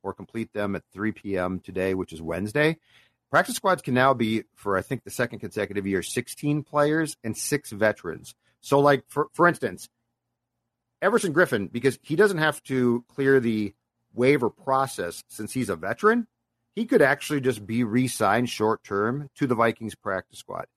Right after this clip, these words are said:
What they also could do, and, and we have not broached this yet, is they could sign another veteran backup to the practice squad. So keep two quarterbacks in Cousins and Mond on the fifty-three man roster for right now.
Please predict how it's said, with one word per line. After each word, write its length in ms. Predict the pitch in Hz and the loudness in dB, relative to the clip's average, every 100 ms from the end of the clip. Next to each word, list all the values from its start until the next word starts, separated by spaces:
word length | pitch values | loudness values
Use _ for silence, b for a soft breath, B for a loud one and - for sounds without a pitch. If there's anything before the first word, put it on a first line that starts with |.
| _ _ | _ _
What 140 | - 123 | -8 0
they 120 | 165 - | 0 2
also 500 | 160 240 285 269 185 - | 4 4 4 -2 -2 -6
could 120 | - 123 | -8 -2
do, 240 | 127 131 | 2 2
and, 160 | 123 135 _ | -2 -10 _
and 260 | 131 135 131 | -4 -2 0
we 120 | 147 | -2
have 80 | 151 | -2
not 180 | 143 120 | -2 -2
broached 320 | 135 131 - | -4 -4 -6
this 200 | 220 - | -6 -2
yet, 200 | 120 110 | -2 0
is 180 | 117 - _ _ - | -2 -6 _ _ 0
they 140 | 196 | 0
could 320 | 240 - 208 | 2 2 2
sign 260 | - 175 147 | 2 0 2
another 460 | 113 117 127 135 - _ 92 | 2 2 2 0 -2 _ _
veteran 360 | 123 - 123 - | -4 -2 -6 -4
backup 440 | 87 92 160 - | -6 -4 -6 -8
to 80 | 151 | -8
the 80 | 139 | -4
practice 380 | 151 143 - - | -2 -2 -4 -14
squad. 400 | 170 165 170 180 _ b b b b - | -2 0 0 -2 _ b b b b -14
So 200 | 107 135 | 0 0
keep 280 | 123 175 151 | 0 -4 -4
two 160 | - | -6
quarterbacks 680 | 156 135 131 131 123 120 - - | -2 2 4 4 2 2 -6 -10
in 460 | 117 110 104 98 - | -4 -2 0 -2 -4
Cousins 280 | 143 139 127 | -2 0 0
and 120 | 117 | 0
Mond 280 | 95 110 - | 2 2 0
on 140 | 113 | 0
the 60 | 104 | -4
fifty-three 440 | - 120 117 123 | -6 -12 -10 -4
man 200 | 113 110 | -2 -2
roster 360 | 87 90 107 160 | -2 -4 -4 -8
for 140 | 139 | -6
right 180 | 151 151 | -2 -2
now. 300 | 151 156 165 | 2 2 2